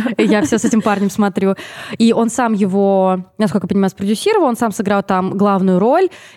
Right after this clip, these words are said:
И что мне было очень приятно там, э, одной из главных ролей его романтический интерес играет трансгендерная девушка. Я очень хочу её ещё где-нибудь увидеть. Она была только, блин, в этом сериале. И там история заключалась в том, что,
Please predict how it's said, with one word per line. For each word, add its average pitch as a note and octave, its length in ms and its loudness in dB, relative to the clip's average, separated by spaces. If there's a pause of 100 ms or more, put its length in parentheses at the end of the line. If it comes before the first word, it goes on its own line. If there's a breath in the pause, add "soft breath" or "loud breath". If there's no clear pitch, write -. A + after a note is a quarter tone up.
И G#3+ 480 2
что - 380 -2
мне G#3+ 120 2
было G3+ 220 2
очень G#3+ 320 -2
приятно F#3 480 0
там, F3 360 -2 (300 soft breath)
э, F3 340 2
одной A3 280 2
из G3 80 2
главных G#3 300 0
ролей G#3 200 2
его A3 160 2
романтический G3+ 540 0
интерес G3 400 0
играет F#3 260 0
трансгендерная F3+ 600 2
девушка. A3 580 0
Я F#3+ 160 2
очень G3 160 0
хочу G3 200 0
её G3 200 2
ещё G#3 240 0
где-нибудь G3 420 0
увидеть. F#3+ 120 0 (180)
Она F#3+ 140 2
была F#3+ 220 0
только, F#3 260 -4
блин, F3+ 160 2
в F3 60 0
этом F#3 180 -2
сериале. G#3+ 420 -4 (540 loud breath)
И A3 200 0
там D#4+ 220 -2
история G4 280 0
заключалась C#4+ 480 0
в - 80 -18
том, C#4 240 0
что, A3 640 0